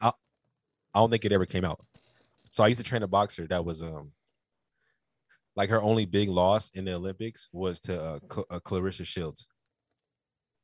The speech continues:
So me and her had some conversations, like, after a lot of training sessions and shit like that, we got real cool. And, um, I forget what fight Floyd was, uh, training for, but he was training,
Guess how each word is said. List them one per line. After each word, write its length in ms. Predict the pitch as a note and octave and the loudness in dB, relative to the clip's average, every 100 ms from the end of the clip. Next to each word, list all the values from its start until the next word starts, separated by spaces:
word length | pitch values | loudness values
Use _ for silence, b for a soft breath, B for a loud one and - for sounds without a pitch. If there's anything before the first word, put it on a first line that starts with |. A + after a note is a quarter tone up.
| _ _ _ _ _ | _ _ _ _ _
So 360 | - F#2 E2 D2+ _ _ _ _ _ _ _ _ _ | -4 -2 -2 -4 _ _ _ _ _ _ _ _ _
me 180 | F2+ G#2+ | -4 0
and 100 | G#2+ | 2
her 240 | A2 G2+ | 4 2
had 220 | G2 G2 F2+ | 0 -4 -6
some 100 | - | -2
conversations, 580 | G#2 F2+ F2+ F#2 F2+ | 0 0 -2 -6 -6
like, 140 | E2 E2 | -8 -4
after 260 | E2+ E2 | -6 -6
a 60 | D#2 | -6
lot 180 | E2 D#2+ | -6 -6
of 60 | |
training 260 | - F#2+ F2+ | -6 -8 -6
sessions 360 | - - - D#2+ | -8 -10 -12 -14
and 60 | |
shit 140 | - E2 | -12 -10
like 160 | D2+ | -10
that, 140 | E2 D#2+ | -10 -10
we 80 | D#2+ | -8
got 200 | D#2+ D#2 | -8 -8
real 140 | D2+ | -10
cool. 360 | - G2 D2+ - _ _ _ _ _ _ _ _ _ _ - | -6 -6 -6 -12 _ _ _ _ _ _ _ _ _ _ -10
And, 420 | E2+ D#2+ D2+ C2+ _ | -8 -8 -12 -16 _
um, 380 | - D#2 D2 C#2+ - | -10 -8 -8 -10 -6
I 100 | F2 | -4
forget 340 | - F#2+ G#2+ | -4 -4 -4
what 180 | G#2+ G2+ | -4 -4
fight 320 | - G2 E2+ | 0 0 0
Floyd 340 | - F2+ F#2+ F#2+ | -6 -2 2 2
was, 180 | E2 - _ _ - - | -2 -10 _ _ -14 -10
uh, 300 | E2+ E2 D2+ | -6 -6 -6
training 320 | - G#2 A2 | -4 -2 -2
for, 280 | G#2+ B2 B2 - _ _ _ - | -2 -4 -4 -6 _ _ _ -6
but 120 | F#2 | -4
he 60 | G2 | -4
was 120 | F#2 | -4
training, 320 | - G#2 F2+ | -4 -4 -4